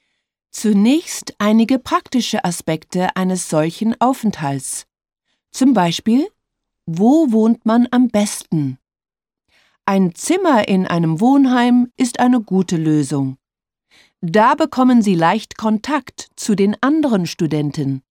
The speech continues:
Außerdem finden Sie auf dem freien Wohnungsmarkt in Berlin nur schwer eine preiswertere Unterkunft. Die Zimmer sind möbliert, aber solche Sachen wie Bettdecken, Kissen und Geschirr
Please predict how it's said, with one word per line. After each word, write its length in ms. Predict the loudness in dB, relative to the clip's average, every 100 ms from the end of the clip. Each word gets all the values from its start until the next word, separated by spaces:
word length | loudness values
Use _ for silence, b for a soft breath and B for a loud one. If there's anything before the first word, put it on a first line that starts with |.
| _ _ _ _ _ _ _ _ 0
Außerdem 560 | 0 0 0 2 2
finden 480 | 2 0 0 0 0
Sie 180 | 2 0
auf 180 | -2 -2
dem 180 | -4
freien 500 | -4 -2 0 2 2
Wohnungsmarkt 720 | 2 2 2 0 -2 -2 -4 -4
in 160 | -2
Berlin 560 | 0 0 0 2 2 0 b b b
nur 280 | -2 0 -2
schwer 640 | -4 -4 0 2 2 0
eine 260 | 0 0 -2
preiswertere 1040 | -4 -4 -2 -2 -2 -2 -2 -2 -2 -2
Unterkunft. 880 | -2 -4 -4 -4 -4 -4 -10 -18 -20 _ _ _ _ _ _ _ -2
Die 120 | -2 -2
Zimmer 480 | 0 2 4 4
sind 280 | 2 0 -2
möbliert, 760 | -2 0 2 4 2 0 -8 -20 _ _ _ _ _ -2
aber 300 | 0 2 0
solche 480 | 2 2 0 -2
Sachen 540 | 0 0 0 -2 -4 -2
wie 200 | -2 -4 _
Bettdecken, 840 | -2 -2 _ -2 -2 0 0 -2 -8 _
Kissen 520 | -2 0 0 0 0
und 180 | 0 -4
Geschirr 640 | -4 -6 -2 0 0 -2